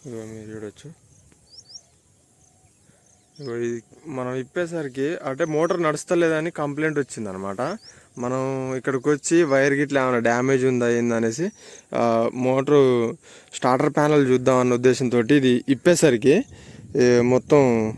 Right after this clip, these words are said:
ఇవి ఇప్పేసరికి ట్యూబ్స్ అవన్నీ ఇగో ఇందులోకి వెళ్ళి ఈ కూసం కానివ్వండి, పాము మొత్తం చుట్టుకొని ఉందన్నమాట. ఇగో మనం అది తీసి, మన వీడియో తీసే లోపల కిందికైతే జారొచ్చింది.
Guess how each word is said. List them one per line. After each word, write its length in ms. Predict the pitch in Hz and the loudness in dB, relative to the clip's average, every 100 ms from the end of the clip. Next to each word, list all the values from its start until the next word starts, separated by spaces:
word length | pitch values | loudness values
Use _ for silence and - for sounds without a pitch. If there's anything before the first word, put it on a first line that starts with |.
| - - - | -12 -14 -6
ఇవి 180 | 127 123 | -2 0
ఇప్పేసరికి 680 | - 151 147 143 147 170 226 - - - - - 135 | 2 4 4 2 4 4 4 -2 -18 -18 -16 -12 0
ట్యూబ్స్ 300 | 151 143 156 | 2 2 2
అవన్నీ 340 | 135 135 143 | 2 4 2
ఇగో 320 | 180 165 131 120 | 4 6 6 4
ఇందులోకి 380 | 127 131 131 | 2 0 0
వెళ్ళి 380 | 131 143 135 117 | 0 2 2 2
ఈ 40 | 107 | -2
కూసం 460 | 104 127 120 139 | -4 -4 -2 -4
కానివ్వండి, 420 | 120 117 120 123 | -4 -4 -4 -6
పాము 340 | 139 151 151 170 | -6 -2 -2 -2
మొత్తం 280 | 160 202 196 | -4 -2 -2
చుట్టుకొని 460 | 180 165 - 190 | -4 -4 0 0
ఉందన్నమాట. 460 | 139 104 95 98 123 | 0 -4 -8 -8 -4
ఇగో 260 | 135 139 - - - | -2 -2 -6 -16 -8
మనం 180 | 131 131 | -4 -2
అది 120 | 127 | 0
తీసి, 400 | 147 160 185 185 | 0 2 4 4
మన 200 | 156 143 | 2 0
వీడియో 280 | 143 147 147 | 2 2 2
తీసే 260 | 139 131 | 0 -2
లోపల 500 | 139 139 131 135 151 220 | 0 2 2 0 -2 -4
కిందికైతే 440 | - 170 165 165 165 | 0 2 2 0 0
జారొచ్చింది. 800 | 131 131 135 139 - 101 127 | 0 2 2 0 -6 -8 -6